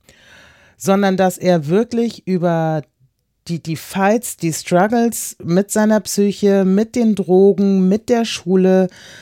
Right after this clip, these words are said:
das Leben, was er hat, hat er ja quasi vertont. Und teilweise, es gibt auch noch eine Szene, wo ich sehr, wirklich Gänsehaut hatte, wo er ja schon zweitausenddreizehn ein Lied gesungen hat, was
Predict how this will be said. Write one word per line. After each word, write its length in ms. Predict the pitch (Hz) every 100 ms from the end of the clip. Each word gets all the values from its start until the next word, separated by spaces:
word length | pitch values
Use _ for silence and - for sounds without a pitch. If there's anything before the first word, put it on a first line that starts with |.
| - _ _
das 180 | 185 -
Leben, 440 | 180 190 262 294
was 160 | 240 214
er 140 | 185
hat, 200 | 196 220
hat 140 | 214 202
er 80 | 202
ja 120 | 196
quasi 440 | - 185 185 190
vertont. 500 | - 185 - 233 226
Und 160 | 175 180
teilweise, 400 | 196 202 208 190
es 140 | 185
gibt 160 | 208 196
auch 100 | 190
noch 100 | 196
eine 120 | 185
Szene, 300 | - 202 196
wo 60 | 180
ich 120 | 185
sehr, 260 | - 170 170
wirklich 280 | 190 -
Gänsehaut 500 | 165 196 208 202 202
hatte, 320 | 185 196 196 190 - - -
wo 80 | 190
er 100 | 185
ja 180 | 180 175
schon 300 | 185 180 175 _ -
zweitausenddreizehn 920 | - 196 190 175 180 151 180 - 196
ein 280 | 156 170 175
Lied 360 | 190 208 - -
gesungen 580 | 156 180 175 202 202
hat, 240 | 190 196 -
was 460 | - 180 - - -